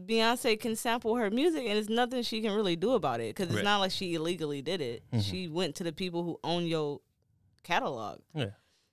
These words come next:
Speaker 1: And so she went on there and, like, "Yeah, she stole my song," and blah, blah, blah, and all this stuff. So Beyonce said, "Okay, whatever."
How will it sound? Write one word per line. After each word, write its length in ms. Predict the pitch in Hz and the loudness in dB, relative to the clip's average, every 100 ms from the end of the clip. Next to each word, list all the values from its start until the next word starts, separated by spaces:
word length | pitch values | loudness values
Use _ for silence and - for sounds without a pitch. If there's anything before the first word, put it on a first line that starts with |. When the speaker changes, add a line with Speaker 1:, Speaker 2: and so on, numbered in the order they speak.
| _ _ - | _ _ -8
Speaker 1:
And 140 | 170 | -6
so 280 | 165 160 139 | -4 -4 -4
she 200 | 147 226 | -4 -4
went 180 | 202 170 | -4 -4
on 140 | 156 156 | -4 -6
there 200 | 147 147 | -6 -6
and, 240 | 143 143 | -8 -10
like, 240 | 120 82 - | -12 -14 -6
"Yeah, 200 | 269 208 | -6 -4
she 160 | 277 | -8
stole 280 | 220 - 262 | -8 -6 -6
my 200 | 240 226 | -6 -10
song," 340 | - 262 240 | -8 -8 -8
and 100 | 233 | -8
blah, 140 | 226 226 | -8 -8
blah, 160 | 226 226 | -8 -8
blah, 380 | 233 220 214 | -6 -4 -4
and 100 | 208 | -4
all 140 | 202 208 | -6 -6
this 180 | 208 202 | -8 -8
stuff. 400 | - 202 190 - _ _ _ _ _ | -4 -2 -2 -6 _ _ _ _ _
So 460 | - 226 214 196 190 - _ _ _ _ _ _ _ _ _ _ | -6 0 2 2 -2 -12 _ _ _ _ _ _ _ _ _ _
Beyonce 640 | 165 196 196 214 214 220 | -6 0 2 2 0 -2
said, 220 | 226 220 214 | 0 -2 -2
"Okay, 280 | 240 240 240 | -2 0 0
whatever." 480 | 240 220 214 254 | 0 -2 -2 -8